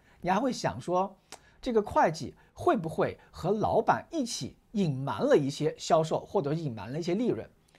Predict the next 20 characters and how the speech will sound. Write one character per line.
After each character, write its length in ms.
好， 300
我 80
会 120
请 200
来 120
第 260
三 300
方 160
的 160
会 280
计 120
公 180
司 260
来 180
参 320
与 60
这 140
个 60
记 160
账。 200